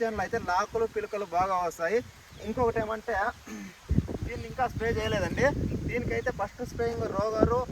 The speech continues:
ఎం ఫార్టీ ఫైవ్, మా ఏదైనా గ్రోత్ ప్రమోటర్ వేసుకొని కొడితే గిన దోమ ఏం లేకుండా, నిసు పురుగులు ఏమైనా ఉంటే కూడా కంట్రోల్ అయ్యి బాగా గ్రోతింగ్ వచ్చేస్తుంది. చూడండి ఎంత బాగుంది వరి చేను అయితే. దాదాపు ఇరవై, ఇరవై ఐదు రోజుల పంట అండి ఇదైతే, రెండు ఎకరాల్లో సాగు చేసినారు.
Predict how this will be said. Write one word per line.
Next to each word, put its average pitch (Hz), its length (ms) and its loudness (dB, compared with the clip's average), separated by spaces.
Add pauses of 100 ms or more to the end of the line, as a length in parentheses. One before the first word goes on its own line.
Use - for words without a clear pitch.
ఎం 190 360 -6
ఫార్టీ 214 280 0
ఫైవ్, 208 480 2
మా 190 120 2
ఏదైనా 196 440 -4
గ్రోత్ 202 220 -4
ప్రమోటర్ 202 300 -4
వేసుకొని 185 300 -8
కొడితే 175 300 -8
గిన 180 160 -8 (580)
దోమ 226 420 2
ఏం 202 300 -2
లేకుండా, 196 420 0
నిసు - 120 -8
పురుగులు 202 300 0
ఏమైనా 190 240 0
ఉంటే 185 160 -4
కూడా 202 200 0 (360)
కంట్రోల్ 185 320 -2
అయ్యి 214 120 2
బాగా 277 280 0
గ్రోతింగ్ 190 320 -4
వచ్చేస్తుంది. 175 460 -8
చూడండి 165 340 -12
ఎంత 185 260 -14
బాగుంది 180 320 -10
వరి 160 100 -10
చేను 175 240 -14
అయితే. 160 200 -12 (440)
దాదాపు 185 400 -2
ఇరవై, 190 280 -2 (220)
ఇరవై - 300 6
ఐదు - 120 2
రోజుల 165 280 0
పంట 170 200 -8
అండి 156 180 -8
ఇదైతే, 151 320 -8 (500)
రెండు 175 200 -6
ఎకరాల్లో 180 400 -6
సాగు 170 220 -4
చేసినారు. 165 420 -4